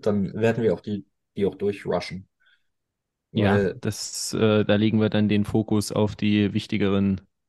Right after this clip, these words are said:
Speaker 2: Partien mit Implikationen für Aufstieg oder Abstieg.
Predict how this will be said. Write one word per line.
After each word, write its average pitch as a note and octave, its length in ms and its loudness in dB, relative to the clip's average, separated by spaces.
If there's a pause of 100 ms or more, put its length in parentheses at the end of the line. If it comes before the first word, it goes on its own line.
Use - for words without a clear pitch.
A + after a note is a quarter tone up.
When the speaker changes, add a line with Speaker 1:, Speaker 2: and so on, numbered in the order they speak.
(140)
Speaker 2:
Partien G#2 380 2
mit G#2 160 4
Implikationen G#2+ 760 2
für G#2 420 2
Aufstieg G#2+ 400 -2
oder G2+ 200 2
Abstieg. - 440 -4